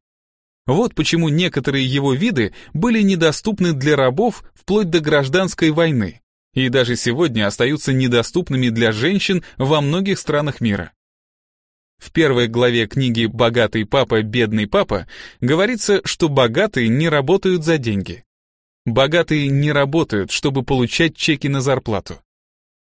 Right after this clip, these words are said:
Как любил повторять богатый папа, человек, который подписывает чек на зарплату, имеет огромную власть над тем, кто этот чек получает.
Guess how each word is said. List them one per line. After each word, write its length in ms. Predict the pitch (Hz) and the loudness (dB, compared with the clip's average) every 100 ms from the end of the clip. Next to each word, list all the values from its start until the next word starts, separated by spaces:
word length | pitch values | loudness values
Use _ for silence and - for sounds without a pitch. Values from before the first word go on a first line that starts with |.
| - | -2
Как 220 | 147 135 | 0 0
любил 320 | 135 139 131 | -2 0 0
повторять 500 | 127 - 127 127 120 | -2 0 0 2 0
богатый 480 | 113 117 113 104 101 | 0 2 2 0 0
папа, 400 | - 202 98 82 - - - _ | 0 0 -2 -6 -12 -20 -20 _
человек, 420 | - 190 254 254 | 0 2 2 0
который 380 | 180 180 196 165 | 0 2 2 2
подписывает 720 | 151 143 190 185 151 139 117 | 0 0 -2 -2 0 0 0
чек 240 | - 170 143 | 0 -2 0
на 140 | 123 | 0
зарплату, 600 | 117 104 185 220 104 87 - - _ | 0 0 0 0 -2 -8 -12 -20 _
имеет 420 | 139 185 214 202 | 0 2 2 2
огромную 600 | 170 135 180 226 214 196 | 0 2 0 2 2 2
власть 500 | 165 180 143 104 - | 2 2 2 -2 -2
над 280 | 120 120 - | 0 0 -2
тем, 280 | - 240 185 - | -2 0 0 -4
кто 220 | - - 180 | -6 2 2
этот 280 | 196 160 | 2 -2
чек 280 | - 170 160 | -2 -2 -2
получает. 600 | 156 135 - 98 - - | -2 -2 -2 -4 -4 -14